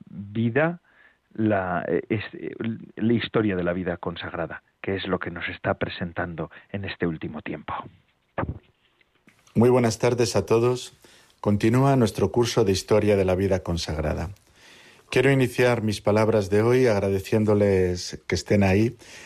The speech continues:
Speaker 2: agradeciéndoles su fidelidad y felicitándoles también por el interés que están demostrando por esta sencilla reseña, este camino que estamos haciendo breve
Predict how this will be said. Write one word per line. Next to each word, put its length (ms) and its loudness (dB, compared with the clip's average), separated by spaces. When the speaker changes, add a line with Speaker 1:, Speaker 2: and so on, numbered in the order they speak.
Speaker 2:
agradeciéndoles 960 2
su 280 -10
fidelidad 600 2
y 100 -6
felicitándoles 760 0
también 360 4
por 160 0
el 120 2
interés 560 0
que 80 -2
están 240 2
demostrando 840 2
por 160 0
esta 400 2
sencilla 840 0
reseña, 760 0
este 280 -4
camino 460 4
que 80 -8
estamos 380 0
haciendo 460 2
breve 420 2